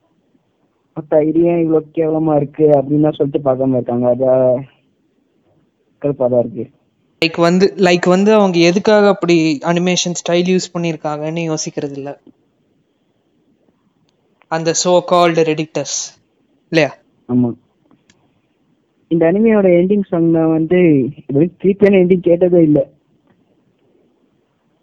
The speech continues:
Speaker 1: But ஆனா கேட்க கேட்க திருப்பி கேட்கவும் போலான்னு தோணும்.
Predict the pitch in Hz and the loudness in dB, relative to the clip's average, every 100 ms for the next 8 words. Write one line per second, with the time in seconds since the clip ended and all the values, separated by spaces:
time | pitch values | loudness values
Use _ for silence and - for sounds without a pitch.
0 | _ _ _ 120 131 156 180 165 170 175 | _ _ _ -8 -2 2 4 4 4 4
1 | 175 170 170 175 175 185 180 170 160 160 | 4 4 4 4 4 4 4 2 2 2
2 | 151 147 151 135 127 123 | 2 4 4 2 0 -2